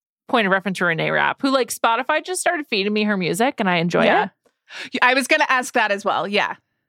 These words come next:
Speaker 1: Renee Rapp, like, a while ago, like, in between seasons of Sex Lives, between one and two, um, Renee Rapp has discussed how unpleasant and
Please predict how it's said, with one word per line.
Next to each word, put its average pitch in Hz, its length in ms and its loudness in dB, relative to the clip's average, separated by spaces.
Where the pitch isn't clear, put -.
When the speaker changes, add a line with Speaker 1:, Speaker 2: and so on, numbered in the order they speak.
Speaker 1:
Renee 247 340 0
Rapp, 220 460 0
like, 220 120 0
a 226 80 0
while 196 320 0
ago, 147 420 -2
like, 190 200 -2
in 220 80 0
between 196 720 -2
seasons 180 500 -2
of 160 80 -6
Sex - 280 -4
Lives, - 360 -4
between 185 260 -2
one 180 140 2
and 170 80 -8
two, 180 240 0
um, 240 380 2
Renee 277 400 0
Rapp 247 380 -2
has 190 720 0
discussed - 800 -2
how 185 920 0
unpleasant 214 920 -2
and 180 480 0